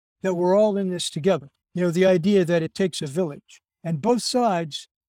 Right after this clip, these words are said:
essentially disrespect the other side. They criticize the other side. "No, we're not in this together. It, it's your own responsibility," and vice versa. And if we're gonna be good citizens and we're gonna make progress,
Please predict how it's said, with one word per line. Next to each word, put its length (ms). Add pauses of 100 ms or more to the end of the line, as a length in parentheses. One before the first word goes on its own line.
(180)
essentially 560
disrespect 840
the 140
other 160
side. 440
They 100
criticize 600
the 80
other 140
side. 380 (460)
"No, 140
we're 160
not 240
in 140
this 300 (160)
together. 460
It, 200
it's 260
your 140
own 180
responsibility," 760 (340)
and 160
vice 280
versa. 420 (200)
And 280
if 220
we're 140
gonna 180
be 120
good 220
citizens 580
and 100
we're 100
gonna 140
make 220
progress, 540